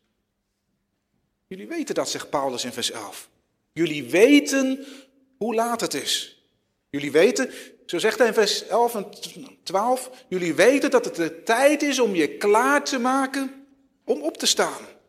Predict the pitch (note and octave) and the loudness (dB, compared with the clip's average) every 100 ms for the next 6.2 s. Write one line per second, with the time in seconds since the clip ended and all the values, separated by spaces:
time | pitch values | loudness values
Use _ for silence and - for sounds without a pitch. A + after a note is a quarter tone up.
0 | _ _ C3 D3+ D3+ F3 C4 D4 D3 - | _ _ -4 -4 -2 0 2 0 -2 -6
1 | - - E3 A#3 C#4 C#4 - - - - | -12 -6 2 8 8 6 -2 -6 -12 -8
2 | C#4 C4+ C4+ C4+ C#4+ A3+ C3+ G#2 - _ | -4 -4 0 0 0 -2 -4 -10 -20 _
3 | _ _ _ _ _ _ _ - G#2+ C3+ | _ _ _ _ _ _ _ -20 -10 -6
4 | F3+ - - - _ _ _ _ _ _ | -6 -6 -10 -14 _ _ _ _ _ _
5 | _ _ A#2+ B2 B2 A#2 C3+ C#3 C3+ A#2+ | _ _ -14 -14 -10 -10 -8 -10 -12 -12
6 | G#2+ - | -14 -18